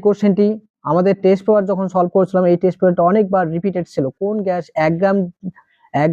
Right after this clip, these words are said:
গ্রাম সাত ডিগ্রি সি উষ্ণতায় টু atmosphere চারশো এম এল আয়তন অধিকার গ্যাসটির মোলার ভর কত? যারা এখনো অব্দি এই কোশ্চেনটি সলভ করনি তারা ভালো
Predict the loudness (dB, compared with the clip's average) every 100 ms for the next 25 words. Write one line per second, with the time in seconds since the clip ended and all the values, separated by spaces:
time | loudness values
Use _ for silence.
0 | 2 0 0 -2 -4 0 0 0 0 0
1 | 0 2 2 2 0 0 0 0 0 0
2 | 0 2 2 0 -2 0 2 2 2 2
3 | 0 0 0 2 2 0 -6 -4 -6 -4
4 | 0 0 0 0 0 0 0 0 -2 0
5 | -2 -2 -4 -2 -2 -2 -6 _ _ -4
6 | -2 0 -2